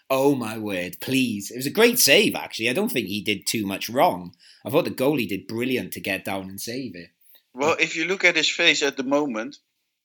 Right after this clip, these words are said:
Speaker 2: you can see he, he is surprised as the, <laughs> the, he has the same surprise we had.
Speaker 1: <laughs>
Speaker 2: So he got a bit scared. You see it in his eyes. But, um,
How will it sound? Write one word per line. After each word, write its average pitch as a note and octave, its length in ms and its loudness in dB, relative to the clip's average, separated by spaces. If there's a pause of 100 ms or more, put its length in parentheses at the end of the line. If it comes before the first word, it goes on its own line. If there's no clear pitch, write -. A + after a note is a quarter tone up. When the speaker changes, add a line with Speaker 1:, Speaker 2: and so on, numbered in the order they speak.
(360)
Speaker 2:
you C3+ 180 -6
can D3+ 200 0
see D#3 420 -4 (160)
he, C#3+ 520 0 (280)
he C#3 140 2
is D3+ 100 6
surprised D#3+ 500 2
as C#3 320 -2 (220)
the, C#3 120 -4 (200)
<laughs> F#2+ 140 -20
the, - 460 6
he F3 160 4
has E3+ 240 4
the D3 100 -4
same E3 300 0
surprise D3 500 0
we D3 140 -8
had. A2 220 -2 (240)
Speaker 1:
<laughs> D3 580 -6 (160)
Speaker 2:
So D3+ 220 0
he F#3+ 160 4
got F3 220 2
a D#3 40 -4
bit D#3 200 -4
scared. D#3+ 440 0
You B2+ 60 -8
see D#3 240 -4
it C#3 80 -8
in C#3 100 -4
his C3 160 -2
eyes. B2+ 480 0 (800)
But, C3+ 160 0 (880)
um, C3 600 4